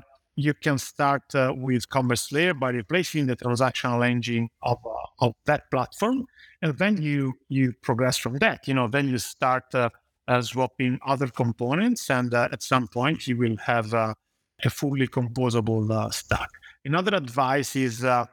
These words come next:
be careful of not building another monolithic platform, because if you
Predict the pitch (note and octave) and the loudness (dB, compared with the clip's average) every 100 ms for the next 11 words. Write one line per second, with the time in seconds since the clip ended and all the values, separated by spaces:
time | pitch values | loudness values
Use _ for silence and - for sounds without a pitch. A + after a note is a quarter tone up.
0 | - - _ _ _ C3+ E3 - D3+ D3+ | -14 -20 _ _ _ -2 -2 2 2 2
1 | - E3 E3 D#3 C#3 B2+ C3+ - C3+ C3+ | 0 -4 0 2 2 0 -2 -2 -2 0
2 | C3 A#2+ A#2 A#2+ A#2 A2+ A#2+ A2+ A#2 A2+ | 0 0 0 0 0 0 0 2 0 -4
3 | - E3 D3 - A#2 A2+ A#2+ B2 B2+ - | 0 0 0 0 0 0 2 2 2 -2